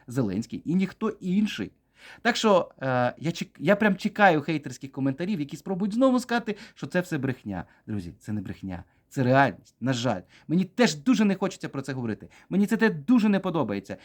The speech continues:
Це так жахливо, тупорило виглядає і звучить. Але це реальність, друзі.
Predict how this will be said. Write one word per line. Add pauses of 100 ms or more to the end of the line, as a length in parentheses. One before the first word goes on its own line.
(160)
Це
так
жахливо,
тупорило
виглядає
і
звучить. (400)
Але
це
реальність,
друзі.